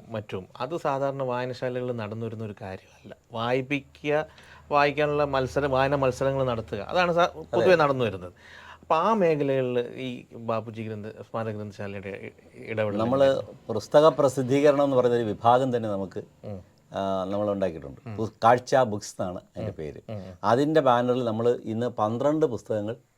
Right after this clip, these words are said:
Speaker 2: പ്രസിദ്ധീകരിച്ച്
Speaker 1: ഓ, ആ,
Speaker 2: കഴിഞ്ഞു.
Speaker 1: ആ, ആ.
Speaker 2: അപ്പോൾ നമ്മൾ പന്ത്രണ്ട് പുസ്ത-, ഇപ്പോൾ നമ്മൾ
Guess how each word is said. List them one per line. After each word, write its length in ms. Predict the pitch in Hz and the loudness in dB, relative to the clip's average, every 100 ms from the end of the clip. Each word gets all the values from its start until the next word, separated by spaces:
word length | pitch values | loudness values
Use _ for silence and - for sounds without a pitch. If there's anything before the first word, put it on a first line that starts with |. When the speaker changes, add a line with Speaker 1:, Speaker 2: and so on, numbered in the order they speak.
| _ _ _ _ | _ _ _ _
Speaker 2:
പ്രസിദ്ധീകരിച്ച് 540 | 92 117 131 117 107 101 | -6 -2 0 0 -2 -2
Speaker 1:
ഓ, 20 | |
ആ, 40 | |
Speaker 2:
കഴിഞ്ഞു. 320 | 120 123 110 92 110 | 0 0 -2 -6 -8
Speaker 1:
ആ, 80 | 107 98 | -8 -8
ആ. 80 | 107 85 _ _ _ - - | -10 -12 _ _ _ -18 0
Speaker 2:
അപ്പോൾ 180 | 117 127 | 4 4
നമ്മൾ 260 | 123 127 151 165 147 131 | 4 4 6 6 6 4
പന്ത്രണ്ട് 320 | 131 151 165 | 4 4 4
പുസ്ത-, 160 | 147 131 | 2 2
ഇപ്പോൾ 160 | 190 190 | 4 6
നമ്മൾ 240 | 156 151 | 6 6